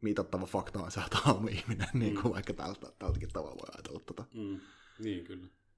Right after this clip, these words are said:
Speaker 2: kyllä.
Speaker 1: Että tota,
Speaker 2: Ehdottomasti.
Speaker 1: mm.
Speaker 2: Mm. Sit semmonen niinku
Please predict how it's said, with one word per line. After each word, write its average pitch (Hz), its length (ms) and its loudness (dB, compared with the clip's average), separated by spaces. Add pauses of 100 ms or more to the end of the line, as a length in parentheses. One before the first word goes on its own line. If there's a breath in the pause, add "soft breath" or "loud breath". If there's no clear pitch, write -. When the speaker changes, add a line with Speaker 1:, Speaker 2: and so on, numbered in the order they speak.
(160)
Speaker 2:
kyllä. 90 220 -16 (260)
Speaker 1:
Että - 160 -12
tota, - 240 -10
Speaker 2:
Ehdottomasti. - 340 -12 (800)
Speaker 1:
mm. 78 340 -8 (500)
Speaker 2:
Mm. 90 240 -14 (1000 loud breath)
Sit - 240 -14 (680)
semmonen 78 360 -8
niinku 69 340 -10